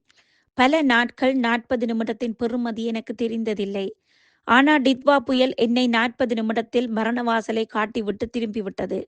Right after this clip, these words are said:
இன்று நான் உயிரோடு இருக்கும் ஆசிரியராக இருக்கிறேன். ஆனால் வெள்ளத்தில் முப்பத்தைந்து மாணவர்களதும் பத்து ஆசிரியர்களதும் உயிர்கள் எடுக்கப்பட்டு விட்டது. விடுமுறை நாட்கள்.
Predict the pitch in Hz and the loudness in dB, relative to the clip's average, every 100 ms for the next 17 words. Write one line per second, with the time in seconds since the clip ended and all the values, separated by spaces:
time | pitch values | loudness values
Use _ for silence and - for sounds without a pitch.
0 | _ _ _ _ _ _ - 254 330 277 | _ _ _ _ _ _ 6 8 8 8
1 | 269 262 254 269 285 269 240 233 - 254 | 6 6 4 6 6 4 4 0 -2 -4
2 | - 226 233 233 226 220 208 226 214 - | 0 0 2 2 2 4 2 0 -2 -4
3 | 214 208 208 _ _ _ _ - 226 277 | -2 -2 -4 _ _ _ _ 2 4 6
4 | 285 294 247 247 247 254 - 262 247 220 | 6 6 6 4 4 2 2 2 2 -2
5 | - 247 247 240 240 220 226 226 220 220 | -2 0 0 0 0 0 0 0 -2 -2
6 | 220 208 233 254 - _ _ - 247 - | -2 -2 -4 -6 -18 _ _ 2 2 2
7 | 285 277 214 233 233 240 226 226 220 220 | 0 2 4 2 2 0 2 2 2 0
8 | 226 220 240 220 226 - 220 240 - 202 | -2 0 0 0 0 0 0 0 -4 -2
9 | 202 208 196 190 185 196 - _ _ _ | -2 -2 -4 -4 -4 -4 -6 _ _ _
10 | _ _ _ _ _ _ _ 233 294 294 | _ _ _ _ _ _ _ 6 6 8
11 | 285 269 240 226 - 226 | 8 6 4 2 2 2